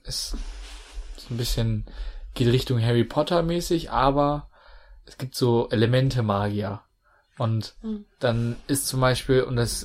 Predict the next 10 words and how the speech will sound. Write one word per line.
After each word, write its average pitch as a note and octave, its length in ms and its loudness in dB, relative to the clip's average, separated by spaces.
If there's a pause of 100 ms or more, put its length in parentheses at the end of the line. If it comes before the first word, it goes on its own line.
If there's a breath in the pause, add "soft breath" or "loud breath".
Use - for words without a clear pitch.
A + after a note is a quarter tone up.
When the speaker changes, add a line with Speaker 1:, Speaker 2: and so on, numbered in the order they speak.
Speaker 1:
äh, A#2 320 4
es A2+ 200 -2
gibt C#3+ 200 0
dann A#2+ 180 4
auch A#2+ 120 2
noch A#2+ 200 2
die A2+ 200 -2
ganzen A2 720 -4 (600)
Götter D#3+ 440 4
von, A2+ 480 2